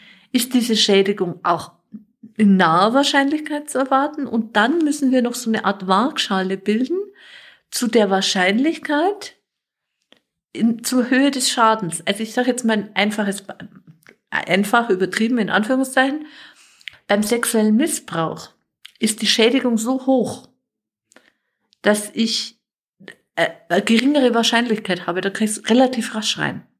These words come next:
Aber die schwierigsten Fälle sind die der Vernachlässigung. Wann habe ich eine Vernachlässigung des Kindes, das mir erlaubt einzugreifen? Reicht da schon,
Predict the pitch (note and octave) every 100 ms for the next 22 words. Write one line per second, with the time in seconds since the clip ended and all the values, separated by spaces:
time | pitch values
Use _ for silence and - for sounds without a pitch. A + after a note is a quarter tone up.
0 | _ _ _ - - - - - G3 G3+
1 | G#3 - A#3+ C#4+ D4+ - A3+ G#3+ G#3+ A3+
2 | A#3 G#3+ G#3+ A3+ A3+ A3 G3+ G3 A#3 -
3 | D#3 D#3+ - - E3 D#3+ _ _ _ _
4 | _ _ _ _ _ _ _ _ _ _
5 | _ _ F3+ E3 E3+ F3+ A#3+ B3 A3+ A3+
6 | - - G#3 G#3+ G#3+ F#3+ E3+ D#3 - B3
7 | B3 - A3+ G#3+ G3 - A3 A3+ C4+ E4
8 | - - _ _ _ G#3+ G#3+ A3+ A#3 G#3
9 | G3 G#3+ A3+ - A3+ A3 - F3 - D#3
10 | E3 F3+ F3+ F3 G3 B3 - A#3 A#3 -
11 | A#3 C4+ C#4+